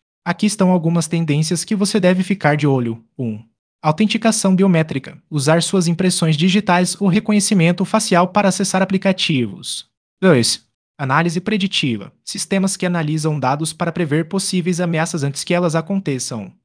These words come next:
Três, criptografia avançada. Proteger seus dados de forma que, mesmo que sejam interceptados, não possam ser lidos. O que esperar da evolução da segurança em aplicativos? A evolução da segurança em aplicativos está a todo vapor.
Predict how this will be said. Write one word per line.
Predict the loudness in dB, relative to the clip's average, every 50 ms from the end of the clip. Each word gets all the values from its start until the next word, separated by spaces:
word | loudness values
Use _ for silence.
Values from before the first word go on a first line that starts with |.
| _ _ _ _
Três, | 0 2 4 4 4 2 0 -6 _ _ _ _ _ _ -6
criptografia | -4 -4 -2 0 0 0 0 0 -2 0 0 2 2
avançada. | 2 2 2 0 2 0 0 0 0 -4 -8 -12 _ _ -4
Proteger | -4 -2 0 2 2 2 2 0
seus | 2 0 -2 0
dados | 2 2 2 4 4 2 -2 0
de | -2 -4
forma | -2 0 0 2 2 2
que, | 0 0 -2 -4 -4 _ -6 -2
mesmo | 0 2 2 2 0 0
que | 0 -2
sejam | 0 2 2 2 4 4
interceptados, | 2 2 2 0 0 0 -2 -4 -6 -2 0 0 0 0 -2 -6 -8 -8 -10 -10 _
não | -2 0 2 2 2
possam | 2 2 0 0 2 2 0 0
ser | 2 2 2 2
lidos. | 2 0 -2 -2 -4 -8 -12 -10 -12 -12 -14 _ _ _ _ _ -20
O | -8
que | -4 -4
esperar | -2 0 2 4 4 4
da | 4 4 4
evolução | 4 4 4 4 4 4 4 4 4 4
da | 4 2 2
segurança | 2 -2 0 2 4 6 6 6 6 4
em | 4 6 4
aplicativos? | 4 2 0 0 0 0 0 0 0 0 0 2 2 4
A | 4
evolução | 4 4 4 4 4 4 4 4 4 4
da | 4 4 2
segurança | 2 0 0 2 4 4 6 6 6 4
em | 4 4
aplicativos | 4 4 2 0 2 2 0 0 0 -2 -2 -2 -2 0 0
está | 0 -2 2 2 2
a | 2
todo | 2 2 0 2 2 4
vapor. | 2 2 2 2 0 0 0 0 -2 -4